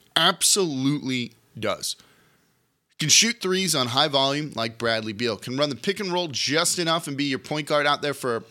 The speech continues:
a period of time, just like Bradley Beal. Gets to the rim, finishes well with either hand, even though he's not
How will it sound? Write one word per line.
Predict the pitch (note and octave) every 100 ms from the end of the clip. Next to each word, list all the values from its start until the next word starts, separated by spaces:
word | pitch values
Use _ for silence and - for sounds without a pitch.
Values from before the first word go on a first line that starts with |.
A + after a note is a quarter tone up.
| -
a |
period | A2+ - C#3+ C#3+
of | C3
time, | - C#3 C3+ C3 - - -
just | A#2+ D#3+ E3+ -
like | C#3+ C#3+ C#3+
Bradley | A#2+ C3 C3 A#2+ A#2
Beal. | B2 F#2
Gets | - C#3 D3+
to | -
the | D#3
rim, | C3 C#3+ C#3+
finishes | - C#3 C3+ B2
well | A2 A2 B2+ C#3+
with | C3 A#2+
either | B2 B2+ A#2
hand, | F#2+ B2+ C#3 D3 C#3+
even | C3 B2+
though | B2 A#2
he's | G#2+
not | B2+ B2+